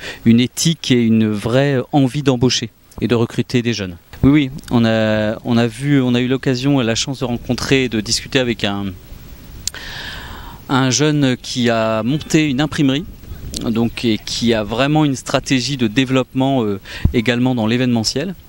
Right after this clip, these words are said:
et qui du coup a embauché en l'espace de quelques années une, une bonne équipe motivée, avec, euh, l'idée encore une fois de rester au Sénégal, de produire pour le Sénégal, de,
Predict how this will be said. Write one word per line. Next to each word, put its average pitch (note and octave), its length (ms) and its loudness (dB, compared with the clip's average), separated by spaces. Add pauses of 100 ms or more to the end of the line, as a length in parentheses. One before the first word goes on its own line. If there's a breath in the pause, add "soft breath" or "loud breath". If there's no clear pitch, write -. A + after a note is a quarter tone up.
(500 loud breath)
et A#2 100 0
qui - 260 -8
du A2 100 -2
coup D3 320 4
a A2+ 80 4
embauché A2 540 0
en A#2+ 100 0
l'espace A2 360 -2
de G2+ 300 0
quelques A#2 360 2
années A2+ 220 0 (520 loud breath)
une, G#2 220 2 (180)
une G2+ 160 2
bonne C#3 220 2
équipe C#3+ 480 -2
motivée, B2+ 800 0 (440 loud breath)
avec, G#2+ 440 -2
euh, G#2 340 2 (380 loud breath)
l'idée B2 280 4
encore C#3+ 540 2
une B2+ 140 0
fois D#3 340 2
de B2 400 -2 (480)
rester D3 420 2
au C3+ 60 2
Sénégal, B2 600 -2 (100)
de A#2 180 -2
produire C3+ 440 2
pour B2+ 140 -2
le A#2+ 100 0
Sénégal, A2+ 600 0 (520 loud breath)
de, A2 360 0